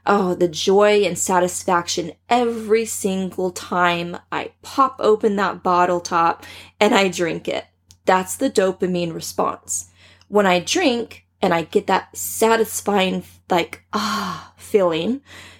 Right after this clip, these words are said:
I know it's my brain being flooded with dopamine. So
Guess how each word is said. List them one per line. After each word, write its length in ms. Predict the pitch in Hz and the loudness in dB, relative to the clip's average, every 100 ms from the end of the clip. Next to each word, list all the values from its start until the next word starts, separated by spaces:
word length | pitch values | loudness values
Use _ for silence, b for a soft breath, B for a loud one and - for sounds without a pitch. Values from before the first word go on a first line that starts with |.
| B | B
I 140 | - 196 | 0 2
know 260 | 202 202 | 4 4
it's 200 | 220 233 | 4 0
my 120 | 254 254 | -2 -2
brain 540 | 208 185 180 180 175 | 2 2 2 -2 -2
being 200 | 196 180 | 0 -2
flooded 440 | 175 - 175 170 160 | -2 -2 0 0 -2
with 140 | 175 | -2
dopamine. 640 | 180 175 175 160 - - - _ b b b b | 2 0 0 -8 -10 -14 -18 _ b b b b
So 840 | - - - 185 185 185 - - | -8 -6 0 4 4 4 2 0